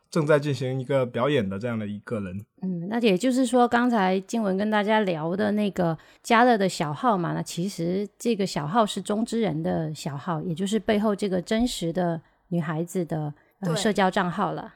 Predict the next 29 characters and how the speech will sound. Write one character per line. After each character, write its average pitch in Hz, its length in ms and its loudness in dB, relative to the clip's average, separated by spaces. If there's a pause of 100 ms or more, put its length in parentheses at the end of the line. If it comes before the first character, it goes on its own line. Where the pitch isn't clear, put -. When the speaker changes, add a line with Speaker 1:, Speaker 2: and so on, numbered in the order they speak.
(120)
Speaker 3:
哎， 262 100 -4
其 302 160 -4
实 381 60 0
我 233 140 2
刚 226 120 0
才 269 120 0
想 190 200 -4
到 202 140 0
中 240 220 -6
之 262 180 -8
人， 165 380 -4 (180)
按 254 160 0
莫 247 140 0
非 240 120 0
这 240 120 -2
样 202 260 0
的 170 220 -4
解 165 280 -8
释， 175 520 -6 (160)
在 294 160 4
我 190 120 2
印 233 220 -2
象 208 240 0
中 202 180 0
可 196 200 -6
能 165 160 -4
最 233 180 0
早 170 240 -6
是 170 420 -12